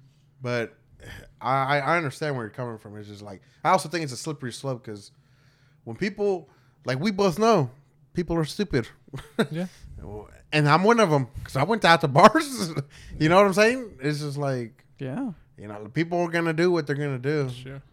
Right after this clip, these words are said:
Speaker 2: I guess, yeah.
Speaker 1: You know, and
Speaker 2: I don't know.
Speaker 1: I don't. It, it's crazy though, 'cause I feel like the people that are hurting the most right now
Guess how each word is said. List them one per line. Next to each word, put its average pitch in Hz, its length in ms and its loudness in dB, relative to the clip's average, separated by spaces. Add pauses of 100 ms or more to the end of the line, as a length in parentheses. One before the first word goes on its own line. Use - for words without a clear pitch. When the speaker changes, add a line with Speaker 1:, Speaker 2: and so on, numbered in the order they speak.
(220)
Speaker 2:
I 151 120 -16
guess, 120 340 -14
yeah. 107 140 -16
Speaker 1:
You 101 60 -16
know, 101 360 -16
and 147 260 -4
Speaker 2:
I 113 80 -16
don't 107 100 -18
know. 110 120 -18 (340)
Speaker 1:
I 135 160 -4
don't. 139 220 -8
It, 160 160 0
it's 165 140 -4
crazy 139 400 -2
though, 127 200 -4
'cause 107 400 -10 (400)
I 127 140 -2
feel 180 180 -4
like 180 160 -2
the 135 80 -6
people 165 300 -4
that 160 120 0
are 123 100 -2
hurting 151 360 -8
the 117 100 -4
most 117 440 -4
right 160 140 -6
now 175 380 -6